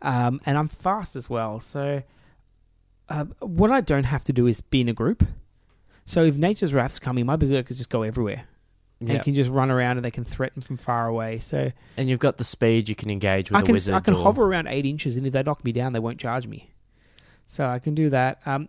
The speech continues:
Speaker 1: the Brute probably doesn't want it, but even then, it's not gonna hurt it. It's just gonna hold it up.
Speaker 2: Mm-hmm.
Speaker 1: Um, compelling it, I have to read the F A Q. I don't think you can compel it into your own guys, but we'll have a look.
Speaker 2: Okay.
Speaker 1: I think I'll reread that, 'cause I know you can't with the ogres, but you might. At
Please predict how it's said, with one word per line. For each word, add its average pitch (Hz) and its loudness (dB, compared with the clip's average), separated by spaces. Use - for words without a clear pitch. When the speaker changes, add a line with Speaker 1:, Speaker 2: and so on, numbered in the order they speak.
Speaker 1:
the 180 6
Brute 185 6
probably 147 0
doesn't 127 -4
want 160 -4
it, 226 -6
but 180 0
even 196 0
then, 139 0
it's 127 -8
not 170 -4
gonna 117 -2
hurt 120 0
it. 110 -8
It's - -12
just - -12
gonna 117 -8
hold 113 -4
it 107 -6
up. - -6
Speaker 2:
Mm-hmm. 107 -14
Speaker 1:
Um, 127 -4
compelling 165 0
it, 277 -2
I 143 -4
have 170 -2
to 156 -2
read 143 4
the 127 2
F 117 -2
A 120 -6
Q. 120 -6
I 117 -4
don't 151 -6
think 156 -6
you 147 -8
can - -20
compel 123 0
it 123 -4
into 117 -8
your 117 -6
own 127 -6
guys, 165 -4
but 135 -4
we'll 120 -4
have 117 -6
a 110 -8
look. - -12
Speaker 2:
Okay. 104 -10
Speaker 1:
I 131 -4
think 147 -2
I'll 131 2
reread 143 4
that, - -4
'cause 143 -4
I 147 6
know 165 6
you 190 6
can't 143 -2
with 139 -2
the 123 0
ogres, 123 -2
but - -4
you 139 0
might. 131 -2
At - 2